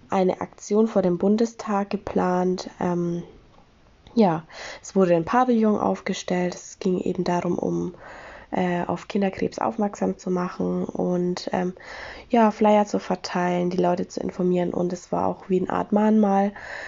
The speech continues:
mit eben, ja, bereits verstorbenen Kindern, Bildern von verstorbenen Kindern oder,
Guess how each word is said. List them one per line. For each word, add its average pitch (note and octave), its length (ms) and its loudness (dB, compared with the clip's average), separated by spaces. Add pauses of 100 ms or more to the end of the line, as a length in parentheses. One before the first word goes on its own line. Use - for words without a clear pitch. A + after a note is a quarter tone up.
(220)
mit G3 260 0
eben, F#3 1040 0 (200)
ja, - 260 0 (600)
bereits F3 320 0
verstorbenen G#3+ 580 2
Kindern, A3+ 340 2
Bildern G3 280 2
von F#3+ 160 -10
verstorbenen G#3+ 720 0
Kindern G3 400 0
oder, F3+ 640 -2